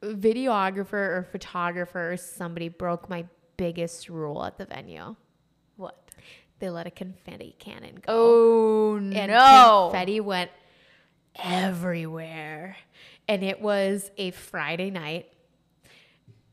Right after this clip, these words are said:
Speaker 1: I was there with my boss, Emily, until four o'clock in the morning cleaning up confetti.
Speaker 2: Yeah, no.
Speaker 1: And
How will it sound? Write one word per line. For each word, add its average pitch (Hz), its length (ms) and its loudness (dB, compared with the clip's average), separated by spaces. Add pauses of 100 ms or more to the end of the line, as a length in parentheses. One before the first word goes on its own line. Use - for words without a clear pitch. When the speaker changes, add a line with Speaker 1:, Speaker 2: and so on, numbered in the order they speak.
(200)
Speaker 1:
I 202 340 -6
was 240 260 -4
there 175 680 -8 (240)
with 190 460 -10 (300)
my 190 180 -10
boss, 165 460 -12 (100)
Emily, 175 640 -12
until 180 400 -14 (160)
four 185 800 -10
o'clock 185 680 -12
in 190 160 -14
the 185 60 -12
morning 170 840 -14 (360)
cleaning 170 480 -14
up - 240 -16
confetti. 180 480 -16
Speaker 2:
Yeah, - 220 -12 (160)
no. 175 480 -16
Speaker 1:
And 202 160 -6